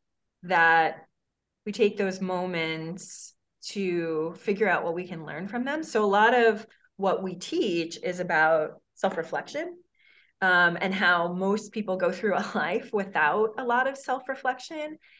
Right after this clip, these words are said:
and how much greater and more robust and,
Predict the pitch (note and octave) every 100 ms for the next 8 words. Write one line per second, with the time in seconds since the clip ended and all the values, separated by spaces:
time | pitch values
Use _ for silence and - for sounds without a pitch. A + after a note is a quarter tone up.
0 | _ - G3+ F#3+ F#3+ G3 F#3 F#3 F#3 F3+
1 | F3+ F#3 F3+ G#3 - - - G3 E3 E3
2 | E3 A#3 B3+ C#4+ C#4+ C#4+ - _ _ F3
3 | E3 E3+ F3+ E3+ D#3+ E3+ F3 - - -
4 | - E3+ D#3 D3+ D3+ -